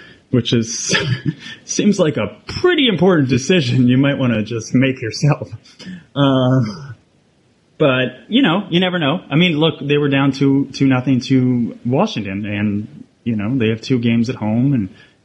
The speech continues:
they do have a kind of raucous arena, um, despite, you know, being a small market team, and then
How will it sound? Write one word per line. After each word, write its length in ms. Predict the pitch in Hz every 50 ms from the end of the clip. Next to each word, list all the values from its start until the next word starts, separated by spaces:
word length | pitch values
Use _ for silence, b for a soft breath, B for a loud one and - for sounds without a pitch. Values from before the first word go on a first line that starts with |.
| _ _
they 120 | - 110 110
do 180 | 110 120 120
have 120 | 117 113 110
a 60 | 110
kind 260 | 107 - - 113 110
of 80 | 110 107
raucous 440 | 107 104 104 107 - 110 104 - 113
arena, 440 | 104 101 98 101 113 139 156 151 B B B B B B B _ _ _ _ _ _ _ _ _ -
um, 360 | - 101 98 101 101 101 98
despite, 580 | 92 - 107 - - - 110 101 101 110 - - - - _ _ -
you 100 | 123 113
know, 120 | 98 95
being 180 | 95 107 104 104
a 40 | 98
small 280 | - - 101 95 92
market 300 | 95 95 92 - 98 92
team, 460 | - - 101 92 98 107 120 123 -
and 140 | 113 104 101
then 320 | 98 95 92 - - -